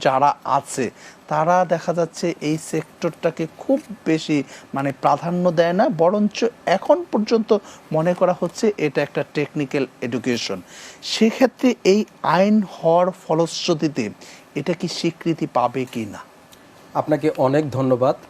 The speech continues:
Speaker 2: প্রথম কথা হচ্ছে, আসলে এটা একটা, আহ, মাল্টিডিসিপ্লিনারি পেশা এবং এটা পুনর্বাসন পেশাজীবী। পুনর্বাসন according to World Health Organization, মানে আমরা যদি কোনো কথা বলি এদেশে বা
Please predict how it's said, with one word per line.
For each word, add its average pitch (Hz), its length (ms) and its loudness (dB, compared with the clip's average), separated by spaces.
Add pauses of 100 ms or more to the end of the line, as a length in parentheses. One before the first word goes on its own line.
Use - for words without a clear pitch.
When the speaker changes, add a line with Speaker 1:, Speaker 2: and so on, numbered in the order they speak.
Speaker 2:
প্রথম 185 320 0
কথা 190 240 2 (100)
হচ্ছে, 175 440 0 (920)
আসলে 165 460 0 (280)
এটা 180 220 0
একটা, 170 260 0 (800)
আহ, 127 380 2 (840)
মাল্টিডিসিপ্লিনারি 156 1200 -2
পেশা 131 380 -4 (320)
এবং 123 260 -4 (120)
এটা 131 240 -2 (160)
পুনর্বাসন 165 640 0
পেশাজীবী। 104 460 -8 (680)
পুনর্বাসন 202 540 2 (120)
according 185 340 2
to 185 140 2
World 147 280 4
Health 147 260 0
Organization, 107 580 -4 (420)
মানে 139 120 -4 (100)
আমরা 185 200 2
যদি 185 260 -2
কোনো 196 240 0 (140)
কথা 147 280 -2
বলি 143 260 0
এদেশে 120 320 -4
বা 127 300 2